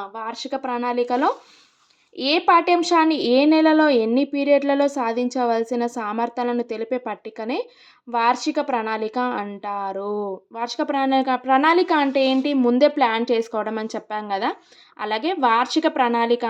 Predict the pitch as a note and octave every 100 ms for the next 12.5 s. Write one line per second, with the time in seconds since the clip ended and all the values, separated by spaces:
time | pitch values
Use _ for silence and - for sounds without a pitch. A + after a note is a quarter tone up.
0 | A3 G#3+ A3 E4 E4 A#3+ A#3+ - - D4+
1 | D4+ C4+ B3 B3+ A#3 A3 C4+ C4 - C#4+
2 | D#4 C4 A3+ C#4 C#4 C#4 C4 C#4 C#4 -
3 | - A#3 B3 C4+ C4+ C4 B3+ B3+ B3 A#3+
4 | - C4+ D#4 C#4 B3 A#3 A#3 A#3 - _
5 | _ _ _ - B3+ C4 C4+ C#4 C#4 B3+
6 | A#3+ B3+ C4+ C4 C#4+ A#3 C4 D4 D4 C#4+
7 | C#4 C#4 C4 B3 C4 C4+ C4+ C4 C4 B3+
8 | A#3 A#3+ C4 C4+ C#4 C4+ C4+ - A#3+ B3
9 | A#3+ A#3 A#3 A#3 _ _ _ _ - A#3
10 | A#3 B3+ C4+ A#3+ B3 A#3 A#3+ E4 E4+ A3
11 | A3 - C4+ C#4 A3+ G#3+ G#3 G3+ G3 A3
12 | A3 A3 G#3 G3+ A3